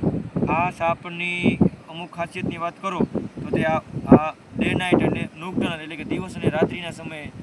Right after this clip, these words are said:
બે સાઈડ આ જોવા મળે છે અને આ સાપ લગભગ ભારતમાં ચારથી પાંચ ફૂટના જોવા મળે છે અને ખાસ તમે આને રેસ્ક્યુ કરો ત્યારે ધ્યાન રાખવું, કારણ કે આ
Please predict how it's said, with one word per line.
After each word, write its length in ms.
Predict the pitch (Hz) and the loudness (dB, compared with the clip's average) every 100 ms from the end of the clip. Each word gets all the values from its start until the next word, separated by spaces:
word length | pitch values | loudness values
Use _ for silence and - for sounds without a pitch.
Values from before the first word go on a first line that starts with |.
| - - - - - | -16 -8 -6 -4 -4
બે 220 | 135 185 185 | -4 -2 -2
સાઈડ 300 | 180 185 165 | -2 -2 -2
આ 120 | 160 | -4
જોવા 300 | 135 170 190 | -2 4 6
મળે 240 | - - | 6 4
છે 160 | - - - - - - | 2 0 -6 -6 -6 -6
અને 420 | 143 156 156 156 139 - - - - | -8 -4 -4 -4 -8 -14 -16 -16 -8
આ 80 | 147 | -6
સાપ 280 | 151 165 170 175 170 170 170 165 - - - 156 151 139 | -4 -4 -6 -6 -6 -6 -6 -8 -8 -12 -10 -12 -12 -8
લગભગ 440 | 143 131 175 170 | -8 -6 -6 -6
ભારતમાં 600 | 127 143 165 151 160 156 | -4 -4 -4 -6 -6 -6
ચારથી 280 | 156 156 160 | -4 -4 -4
પાંચ 260 | 156 156 - | -6 -6 -6
ફૂટના 300 | 165 139 175 | -8 -6 0
જોવા 200 | 165 151 | 0 2
મળે 220 | - 175 | 0 -2
છે 160 | - 139 - - - | -4 0 0 0 -4
અને 360 | 151 160 160 147 - | 0 0 0 -4 -2
ખાસ 180 | 170 175 | 0 0
તમે 220 | - 165 | -2 -4
આને 140 | 160 147 | -2 -2
રેસ્ક્યુ 360 | 156 165 185 | -2 -2 -4
કરો 280 | - 180 139 | 0 -2 -2
ત્યારે 240 | 127 143 | -6 -6
ધ્યાન 220 | 120 147 156 | -6 -4 -4
રાખવું, 220 | 165 139 | -6 -6
કારણ 140 | 156 | -8
કે 100 | 131 | -6
આ 80 | 131 | -6